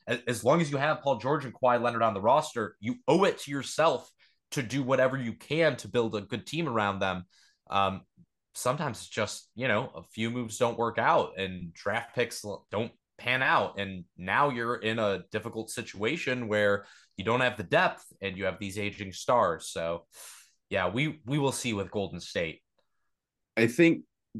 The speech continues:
Speaker 2: the next team and the final team we're gonna talk about really does pretty much fall into that same category with Golden State and, and the Los Angeles Clippers, and that's the Los Angeles Lakers.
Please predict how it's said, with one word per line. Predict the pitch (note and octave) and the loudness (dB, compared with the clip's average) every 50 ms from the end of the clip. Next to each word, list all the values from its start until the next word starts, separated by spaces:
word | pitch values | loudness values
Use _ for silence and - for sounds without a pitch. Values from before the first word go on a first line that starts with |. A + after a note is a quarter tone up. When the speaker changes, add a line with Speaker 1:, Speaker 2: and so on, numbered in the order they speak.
| - _ _ _ _ _ _ _ - | -14 _ _ _ _ _ _ _ 4
Speaker 2:
the | A2+ A#2 | 6 8
next | A2 A#2+ C3 C#3 - - | 8 8 8 6 2 0
team | - C3 A#2 A2+ | 2 4 4 6
and | A2 G#2+ | 6 4
the | G#2 | 4
final | - - A#2 A#2+ A#2+ A2+ | 2 2 2 2 2 2
team | A#2 - A2+ G#2+ | 0 0 0 2
we're | G#2+ G2+ | 2 2
gonna | G2+ F#2+ F2+ | 2 0 -2
talk | - G#2 F#2+ G2+ | -2 -2 -4 0
about | - - E2+ - - | 2 2 2 4 6
really | A#2+ D3+ G3 G#3+ | 6 6 8 6
does | D#3 A#2+ - A2+ B2 B2 A#2 - - _ _ _ _ | 6 4 4 6 6 6 6 2 -2 _ _ _ _
pretty | - - D#3 F#3+ | -2 2 4 4
much | G#3+ D#3 - - | 4 4 2 0
fall | - - G#2+ A2+ B2 A#2 G#2 | 2 2 4 6 6 6 6
into | G2 G2 F#2+ | 4 2 0
that | G2 F#2+ - - | 0 0 -2 -2
same | - G2+ G2+ G#2 G2+ | -4 -2 -2 -2 -4
category | - - G2 G2+ A#2 A#2 F#2+ G2 F#2+ F2+ F2 | -2 0 4 6 6 6 6 6 6 6 6
with | F2 F2 E2+ - | 6 4 0 0
Golden | - F#2+ F#2 F2+ F2+ F2+ F2+ | 2 4 4 4 2 -2 -4
State | - - F#2+ F2 E2+ E2+ - _ _ _ _ _ - _ _ _ _ | -2 -2 0 0 0 -2 -4 _ _ _ _ _ -20 _ _ _ _
and, | - G#2+ G#2+ G#2+ - | 2 2 2 4 6
and | A2+ G#2+ | 6 8
the | G#2 | 8
Los | G2+ G#2 G2+ G2 G2 - | 8 8 6 6 4 2
Angeles | G2+ F#2+ F2+ F2+ F2 E2+ - | 0 0 0 0 -2 -4 -2
Clippers, | - G#2+ G#2+ G#2 G#2+ F#2+ F#2+ F2+ - - _ _ _ _ _ _ _ _ - | 2 2 4 4 6 4 4 4 2 -4 _ _ _ _ _ _ _ _ 4
and | A#2+ A#2+ | 8 8
that's | A#2+ C3 D3+ - | 10 8 8 6
the | - D#3 | 6 6
Los | C3+ B2+ A#2 A#2 A2 - A2+ | 8 8 8 6 4 4 2
Angeles | G#2+ G2+ G2 F#2 F2 E2+ - - | 2 2 2 0 -2 -2 -2 2
Lakers. | G#2+ G#2+ G#2 G#2 G#2+ G2+ G2+ G2+ - | 4 4 6 6 6 4 4 4 0